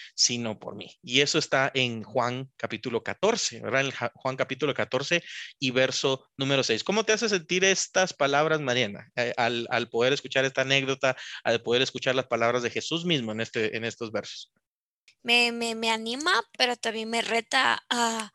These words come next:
Speaker 2: a de verdad bus-, buscar la verdad, porque, eh, hoy en día vamos a estar rodeado de mucha gente cristiana, muchos líderes. Hasta aquí mismo al final te lo decimos, ¿verdad? Al final de lo,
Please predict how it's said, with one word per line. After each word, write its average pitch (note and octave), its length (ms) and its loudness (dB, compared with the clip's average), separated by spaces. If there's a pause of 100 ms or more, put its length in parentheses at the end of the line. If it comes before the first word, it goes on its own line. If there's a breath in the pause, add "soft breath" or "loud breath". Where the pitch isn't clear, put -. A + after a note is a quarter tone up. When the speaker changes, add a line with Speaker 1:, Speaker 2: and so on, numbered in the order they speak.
(140 soft breath)
Speaker 2:
a - 100 -8
de A3 80 -6
verdad A3+ 320 -4
bus-, - 440 -8 (220)
buscar A#3 260 -4
la B3+ 120 -2
verdad, A3+ 340 -4 (540 loud breath)
porque, A#3+ 760 0 (500)
eh, A#3 600 2 (120)
hoy B3+ 160 -4
en B3 100 -8
día B3+ 200 2
vamos B3 200 -4
a A#3 40 -10
estar A3+ 220 -8
rodeado A#3 380 -2
de A#3 280 -6 (320 loud breath)
mucha B3 420 0
gente - 760 -4
cristiana, B3 680 2
muchos A#3 480 -12
líderes. C4 800 2 (340 loud breath)
Hasta A#3+ 380 2
aquí C#4+ 180 4
mismo E4 260 4
al D#4+ 80 4
final C4+ 300 6
te D4 140 6
lo C4+ 120 6
decimos, C4 420 4
¿verdad? A#3+ 220 4
Al B3+ 60 0
final A#3+ 280 -2
de C4+ 120 4
lo, A3 120 -2